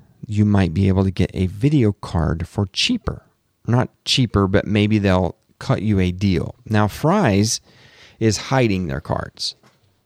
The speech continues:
So I'm throwing Fry's under the bus here, and I'm sure a,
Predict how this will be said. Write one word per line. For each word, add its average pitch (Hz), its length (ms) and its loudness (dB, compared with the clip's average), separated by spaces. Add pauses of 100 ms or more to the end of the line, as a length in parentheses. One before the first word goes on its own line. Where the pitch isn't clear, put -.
(340)
So 101 320 -2
I'm 127 220 -2
throwing 208 340 0
Fry's 170 340 0
under 151 160 2
the 123 100 2
bus 110 300 0
here, 67 200 -2
and 104 220 0
I'm 113 140 2
sure 135 480 2
a, - 180 -6